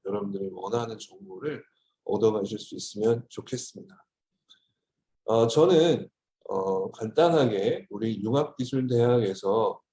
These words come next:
어떤 것을 공부하는지를 좀 알려드리고요. 바로, 어, 행사를 우리 학생회 여러분들께 넘겨드리도록 그렇게 하겠습니다. 자, 우리 융합기술대학은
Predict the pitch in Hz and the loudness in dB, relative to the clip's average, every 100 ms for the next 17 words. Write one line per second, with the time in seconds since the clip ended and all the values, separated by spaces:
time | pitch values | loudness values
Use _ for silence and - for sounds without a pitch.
0 | _ _ - 107 107 - 147 151 143 135 | _ _ -2 -2 0 0 0 2 0 0
1 | 156 151 151 123 147 156 156 151 135 110 | 0 0 0 0 2 2 2 0 -4 -2
2 | 113 104 - _ _ - 104 98 104 127 | 0 0 -4 _ _ -12 -8 -4 0 0
3 | 120 104 101 101 156 156 - _ - 123 | -2 -6 -8 -2 -2 -2 -10 _ -4 2
4 | 120 120 143 - _ _ 92 95 127 127 | 6 4 2 -6 _ _ -10 -8 -6 -6
5 | 123 107 92 101 185 220 _ _ - 95 | -4 -4 -2 -2 -2 -4 _ _ -8 -6
6 | 90 - _ - - - 131 123 98 92 | -8 -12 _ -18 -10 -6 -2 0 0 -2
7 | 92 90 90 90 - 120 123 - _ _ | -6 -8 -12 -8 2 4 2 -2 _ _
8 | 95 95 107 104 - 92 92 120 - - | -14 -2 0 0 -2 -10 -6 -6 -6 -16
9 | 98 117 117 120 - _ - _ _ _ | -12 -6 -6 -6 -12 _ -20 _ _ _
10 | _ _ _ _ _ _ _ _ _ _ | _ _ _ _ _ _ _ _ _ _
11 | _ _ _ _ _ _ _ _ _ _ | _ _ _ _ _ _ _ _ _ _
12 | _ _ _ _ _ - - _ _ _ | _ _ _ _ _ -20 -20 _ _ _
13 | _ _ _ _ _ - 107 123 185 127 | _ _ _ _ _ -2 2 4 6 6
14 | 180 202 202 202 180 160 156 127 120 131 | 4 2 0 2 4 4 4 2 2 2
15 | 104 92 | 0 -4